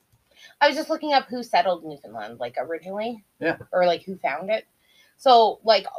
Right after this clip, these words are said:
Speaker 1: the rest of Canada, it was actually originally found by, like, outside of, obviously, um, the Inuit and, um, Indigenous people.
Speaker 2: Mm-hmm.
Speaker 1: Um, the Vikings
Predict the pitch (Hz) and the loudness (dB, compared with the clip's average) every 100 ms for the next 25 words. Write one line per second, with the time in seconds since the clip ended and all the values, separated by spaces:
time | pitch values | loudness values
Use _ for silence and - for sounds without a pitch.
0 | - 202 196 - 170 160 139 135 131 185 | -6 2 2 2 -10 -10 -10 -4 -2 -2
1 | - _ _ 185 175 185 - 180 170 165 | -6 _ _ -8 0 0 0 -6 -6 -8
2 | 165 156 165 160 160 160 151 147 - _ | -10 -8 -8 -8 -4 -2 -2 -4 -8 _
3 | _ _ _ 175 - _ _ 117 _ _ | _ _ _ -6 -6 _ _ -20 _ _
4 | _ _ _ _ _ _ 190 185 185 156 | _ _ _ _ _ _ -2 2 0 0
5 | 147 - 151 139 127 120 131 - _ _ | -6 -8 -6 -8 -14 -16 -16 -20 _ _
6 | _ _ _ - 147 117 90 - _ _ | _ _ _ -12 -8 -8 -12 -20 _ _
7 | _ _ _ _ _ - 143 175 151 147 | _ _ _ _ _ -8 -8 -6 -6 -6
8 | - 139 147 135 135 _ _ _ _ _ | -8 -12 -12 -18 -20 _ _ _ _ _
9 | _ 170 151 95 - - - _ _ - | _ -14 -12 -14 -18 -20 -20 _ _ -14
10 | 170 160 156 139 - - 135 175 _ - | -12 -10 -12 -14 -16 -12 -12 -12 _ -8
11 | 135 135 - - 214 185 180 170 156 151 | -6 -6 -10 -2 4 4 4 2 -2 -14
12 | _ _ _ _ _ _ _ - _ _ | _ _ _ _ _ _ _ -20 _ _
13 | _ _ _ _ _ _ 208 196 185 175 | _ _ _ _ _ _ -6 4 4 4
14 | 160 196 | -6 -16